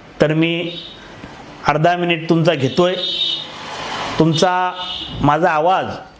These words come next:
हा तुमच्यापर्यंत पोचतोय का? आता तुम्हाला वाटत असेल, "हा विचारतो का मी?"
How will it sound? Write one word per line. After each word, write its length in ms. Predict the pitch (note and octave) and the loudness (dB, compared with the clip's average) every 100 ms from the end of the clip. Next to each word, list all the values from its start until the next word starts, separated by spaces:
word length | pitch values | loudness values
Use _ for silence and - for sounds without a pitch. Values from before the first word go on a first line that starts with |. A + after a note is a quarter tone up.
| - | -14
हा 180 | - D#3 | -2 0
तुमच्यापर्यंत 680 | D#3+ D#3+ E3 E3 E3+ E3 | 2 2 2 2 0 2
पोचतोय 460 | E3+ D3+ D3 - F3+ | 0 0 -2 0 0
का? 240 | E3 F#3 G3 - - - - - - | 2 0 0 -10 -18 -20 -20 -12 -2
आता 220 | D3 D3+ | 0 2
तुम्हाला 300 | E3 E3 F3 | 2 4 2
वाटत 220 | E3+ F3 | 2 0
असेल, 140 | F3+ E3+ | 2 2
"हा 160 | E3+ | 0
विचारतो 480 | D#3+ D3 F#3 F#3 G3+ | -2 0 0 2 -2
का 200 | E3+ F3 | 0 -2
मी?" 160 | C#3+ | -2